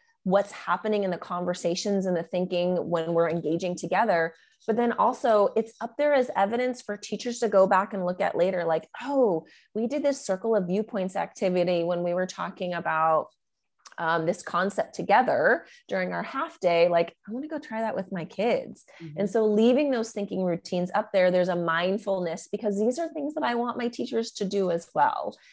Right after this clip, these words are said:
Speaker 2: Mm-hmm.
Speaker 1: And thinking routines have the power to be able to, um, provide equity and voice for all of our learners. And so those are things that I'm really mindful of, of putting up there as well, especially, um,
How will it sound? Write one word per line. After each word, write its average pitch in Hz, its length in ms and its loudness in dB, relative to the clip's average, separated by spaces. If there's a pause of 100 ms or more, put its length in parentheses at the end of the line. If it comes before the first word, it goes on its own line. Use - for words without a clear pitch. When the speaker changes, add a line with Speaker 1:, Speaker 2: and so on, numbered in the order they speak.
Speaker 2:
Mm-hmm. 151 160 -12
Speaker 1:
And 185 240 0
thinking 202 380 2
routines 190 500 -2
have 170 440 -4
the 160 100 -6
power 165 460 0
to 170 140 -10
be 175 60 -2
able 160 180 -2 (120)
to, 165 340 0 (420)
um, 175 180 -2
provide 196 460 2
equity 196 560 2
and 175 180 -4
voice 170 240 -4
for - 240 -8
all 156 180 -2
of 175 80 -6
our 170 140 -2
learners. 202 640 -6 (120)
And 180 160 -4
so 170 560 0
those 185 180 -2
are 190 60 -4
things 180 260 -4
that 170 100 -6
I'm 165 120 -8
really 147 180 -6
mindful 151 800 -4
of, 151 200 -4 (460)
of 160 320 -4
putting 165 280 -2
up - 120 -12
there 160 160 -4
as 156 180 -6
well, 151 340 -2
especially, 170 800 -4
um, 160 420 -6